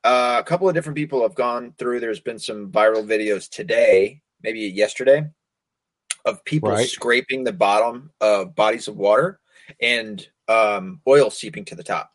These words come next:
Speaker 1: Um, there have been reports of birds being dead up to, I wanna say, two hundred and thirty miles away. I can't remember what area it was that I had seen that one. Yeah,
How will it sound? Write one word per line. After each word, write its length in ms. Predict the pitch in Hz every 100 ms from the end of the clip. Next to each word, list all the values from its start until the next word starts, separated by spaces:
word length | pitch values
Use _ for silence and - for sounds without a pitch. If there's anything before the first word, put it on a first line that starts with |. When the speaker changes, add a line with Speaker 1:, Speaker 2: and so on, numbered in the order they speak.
| _ _ _ _ _ -
Speaker 1:
Um, 800 | 110 107 104 101 95 92 87 82 - _ _ _ _ _ _ _
there 480 | 117 110 123 120 107
have 320 | 107 117 92
been 500 | - 123 117 110 110 -
reports 580 | 123 - 131 123 - 120
of 440 | 110 107 90 -
birds 640 | 107 135 131 117 98 - _
being 280 | 120 113 95
dead 380 | 123 120 107 -
up 220 | 123 -
to, 640 | - 127 123 123 120 120 - _ _ _
I 80 | 107
wanna 160 | 170
say, 160 | 226 156
two 220 | - 156
hundred 180 | 170 170
and 160 | 123 -
thirty 320 | - 151 147
miles 480 | 117 107 135 131 113
away. 400 | 107 110 87 -
I 40 |
can't 180 | - 127
remember 240 | 117 117
what 280 | 104 107 - _ _ _ _
area 300 | 110 110 98
it 80 | 87
was 300 | 95 90 82
that 100 | 92
I 60 |
had 180 | 87 85
seen 220 | - 101
that 220 | 92 95 -
one. 280 | 82 78 - - - -
Yeah, 260 | 151 117